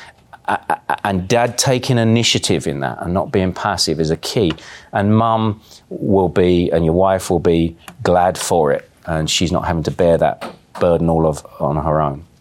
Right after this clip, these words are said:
So the primary accountability. And then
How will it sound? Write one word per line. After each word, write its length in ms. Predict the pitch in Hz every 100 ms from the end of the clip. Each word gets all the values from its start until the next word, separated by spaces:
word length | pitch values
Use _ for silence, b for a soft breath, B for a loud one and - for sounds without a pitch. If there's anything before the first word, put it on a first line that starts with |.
| _ _ _ -
So 200 | - 107
the 80 | 90
primary 480 | - 123 110 107 98
accountability. 880 | - 107 92 85 92 82 - - - _ B B B B B B B
And 180 | 98 104
then 380 | 127 127 123 -